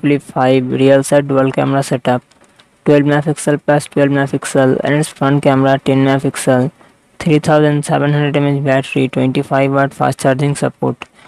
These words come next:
Samsung Galaxy S twenty-one Plus run on the Android eleven operating system. It comes with, it comes with eight G B ram and one twenty-eight G B, two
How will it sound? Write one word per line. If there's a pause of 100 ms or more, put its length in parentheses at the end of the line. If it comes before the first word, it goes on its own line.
(440)
Samsung
Galaxy
S
twenty-one
Plus (580)
run
on
the
Android
eleven
operating
system. (140)
It
comes
with, (220)
it
comes
with (140)
eight
G
B
ram
and
one
twenty-eight
G
B,
two